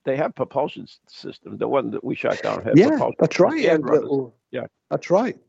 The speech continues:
Speaker 2: I was surprised
Speaker 1: Yeah.
Speaker 2: because it was obviously not just a weather balloon, was it? It was
Speaker 1: No.
Speaker 2: fully steerable.
Speaker 1: Yeah. So,
Speaker 2: But now
Speaker 1: yeah.
Speaker 2: they've
Speaker 1: And they launched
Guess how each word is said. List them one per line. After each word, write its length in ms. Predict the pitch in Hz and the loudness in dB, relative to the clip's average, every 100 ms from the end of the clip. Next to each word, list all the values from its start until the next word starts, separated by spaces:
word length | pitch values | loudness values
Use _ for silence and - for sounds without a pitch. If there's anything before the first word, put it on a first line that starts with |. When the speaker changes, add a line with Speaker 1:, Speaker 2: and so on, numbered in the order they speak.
| - | -6
Speaker 2:
I 40 | |
was 140 | 147 - | -6 -4
surprised 460 | 113 - 160 247 - | -4 0 0 0 -4
Speaker 1:
Yeah. 60 | - | -8
Speaker 2:
because 500 | 143 - 127 123 - | -6 -2 -2 -2 -6
it 160 | 156 135 | -2 0
was 180 | 156 185 | 2 4
obviously 540 | 202 185 - 151 139 | 4 2 0 0 0
not 320 | 135 151 147 - - | 2 2 2 -4 -18
just 420 | 123 139 139 - - - | -6 -2 -2 -6 -14 -8
a 220 | 123 117 | -4 -4
weather 300 | 110 143 160 | 2 4 4
balloon, 380 | 139 101 90 92 | 2 2 0 -6
was 200 | 147 185 | -8 -4
it? 160 | - - _ - | -4 -4 _ -12
It 120 | - | -12
was 200 | - - | -12 -12
Speaker 1:
No. 160 | - - | -12 -12
Speaker 2:
fully 280 | - 151 123 | -2 -2 -2
steerable. 600 | - 110 135 165 - - _ _ _ _ _ _ _ - - | -4 -2 0 -2 -6 -10 _ _ _ _ _ _ _ -20 -14
Speaker 1:
Yeah. 140 | - - - - _ _ _ | -10 -10 -14 -20 _ _ _
So, 220 | _ - - | _ -4 2
Speaker 2:
But 160 | 170 | 2
now 240 | 180 180 180 | 4 2 2
Speaker 1:
yeah. 60 | 170 | 2
Speaker 2:
they've 300 | 175 151 180 | 0 0 -2
Speaker 1:
And 100 | 233 | 4
they 80 | |
launched 40 | 240 | 4